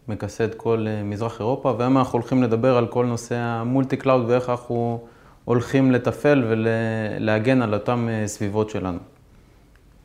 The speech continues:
טכנולוגיות היו הדרייב שהניע את כל האנושות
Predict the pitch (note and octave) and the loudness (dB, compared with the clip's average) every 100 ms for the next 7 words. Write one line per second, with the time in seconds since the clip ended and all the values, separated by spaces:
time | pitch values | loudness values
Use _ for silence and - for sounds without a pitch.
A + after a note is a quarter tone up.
0 | _ - _ _ _ _ _ _ _ - | _ -20 _ _ _ _ _ _ _ -20
1 | _ _ - - - - - _ _ _ | _ _ -20 -20 -20 -20 -20 _ _ _
2 | _ _ _ - B2 C#3 C#3 D#3+ E3+ F#3 | _ _ _ -2 0 4 6 6 6 4
3 | F3 C3+ C3 C#3+ C#3 B2+ C#3+ D3 C#3 - | 2 2 4 6 4 4 4 4 0 -2
4 | A#2+ A#2+ C#3 C3 B2 - C3+ C3+ B2 A#2 | -2 2 2 2 0 0 2 2 0 -2
5 | - D3+ D3 | 2 2 2